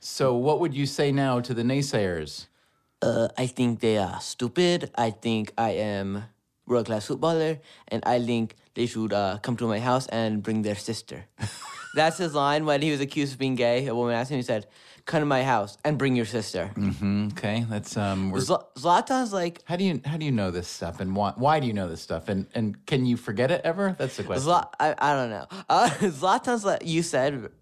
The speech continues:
Speaker 2: very accurately, he's like the nice version of Donald Trump.
Speaker 1: He, he, he's outrageous. He's outrageous, but he's, uh,
Speaker 2: He's nice. He's likable.
Speaker 1: he is somehow extremely likable for all
Speaker 2: For,
Speaker 1: his
Speaker 2: for people, that, you can be unintelligent and find Donald Trump likable.
Speaker 1: Mm.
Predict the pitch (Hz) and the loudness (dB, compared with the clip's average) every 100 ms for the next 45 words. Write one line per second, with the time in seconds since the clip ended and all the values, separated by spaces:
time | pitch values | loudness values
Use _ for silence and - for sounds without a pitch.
0 | _ - - 123 127 120 113 139 147 160 | _ -20 -2 2 2 2 0 0 0 0
1 | 165 175 170 135 123 123 127 - 117 110 | 0 0 2 2 2 2 0 0 0 2
2 | 107 98 104 95 95 101 82 - - - | 0 0 0 -2 -4 -6 -8 -12 -20 -20
3 | _ - 170 147 170 185 147 147 156 156 | _ -2 -2 -2 2 2 2 0 2 2
4 | 139 175 185 104 101 - - - _ - | 4 2 2 0 -4 -6 -14 -16 _ -8
5 | 131 127 127 139 143 113 95 - - 104 | -2 2 2 2 0 0 -4 -2 -4 -4
6 | 113 104 92 98 85 82 82 - 123 135 | -2 -2 0 0 0 -2 -4 -6 -4 0
7 | 135 123 123 123 107 107 113 113 113 110 | 2 0 -2 -6 -4 -2 -2 -2 -2 0
8 | 117 151 160 170 165 123 95 117 - 147 | 0 -2 -2 -4 -2 -4 -4 -8 -6 -4
9 | 156 143 139 147 107 101 110 107 180 - | 0 2 0 0 -2 -2 0 2 2 0
10 | - - 185 170 165 160 - - 185 190 | -8 -2 0 2 0 -2 -8 -4 -2 2
11 | 214 185 180 156 - 165 147 - 247 196 | 2 2 0 0 0 0 0 -2 -2 0
12 | 156 113 123 127 113 113 110 107 98 107 | 0 0 -2 -2 -2 -2 -2 -4 -6 -8
13 | 95 95 101 98 107 107 107 104 | -6 -6 -6 -8 -4 -2 -2 -2